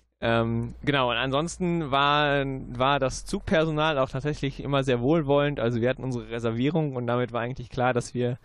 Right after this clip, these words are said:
in den Zug kommen. Äh, die Probleme, die dabei auftreten, sind, ähm, dann einfach ganz andere. Also, dass die Bahn schlichtweg nicht darauf ausgelegt ist, auf Räder, die irgendwie, oder andersrum, es ist, äh,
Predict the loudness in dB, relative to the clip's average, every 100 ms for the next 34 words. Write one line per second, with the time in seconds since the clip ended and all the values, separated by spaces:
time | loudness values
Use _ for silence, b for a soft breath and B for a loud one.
0 | B B B -8 -4 -2 -2 -4 -4 -2
1 | -2 -2 -6 b b b -6 -2 0 -2
2 | -2 -2 0 2 0 2 2 2 2 2
3 | 0 -2 -2 -2 -2 -2 -2 -8 -2 0
4 | 0 -2 -6 -4 -2 -2 -2 -4 -2 -2
5 | 0 -2 -2 -6 -4 -4 -2 0 2 2
6 | 0 0 -2 -4 -16 b b b b _
7 | -8 -2 2 2 0 -4 -6 -4 -4 -2
8 | -2 -2 -6 -2 -2 0 0 -2 0 -4
9 | -4 -8 -2 -2 -2 -14 -20 -20 _ -6
10 | -2 0 0 -2 -2 0 -2 -6 b b
11 | b b _ _ _ _ _ _ 0 0
12 | 0 0 2 2 2 0 0 -2 -2 -4
13 | -6 -6 -6 -6